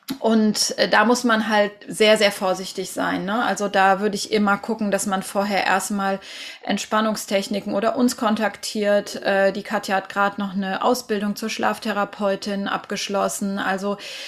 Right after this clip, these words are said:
wir versuchen wirklich rund um das Thema Schlaf, aber auch, ich sag mal, im weitesten Sinne,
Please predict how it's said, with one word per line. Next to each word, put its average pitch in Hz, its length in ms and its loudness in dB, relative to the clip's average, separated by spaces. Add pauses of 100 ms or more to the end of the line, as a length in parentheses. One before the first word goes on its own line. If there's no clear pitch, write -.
(220)
wir 220 160 2
versuchen 226 540 2
wirklich 220 420 0
rund 220 180 0
um 214 160 0
das 208 220 -2
Thema 196 320 -2
Schlaf, 233 600 0 (160)
aber - 300 0
auch, 214 320 2
ich - 200 -8
sag 214 220 0
mal, 208 140 0
im 185 140 -2
weitesten 214 460 2
Sinne, 214 460 0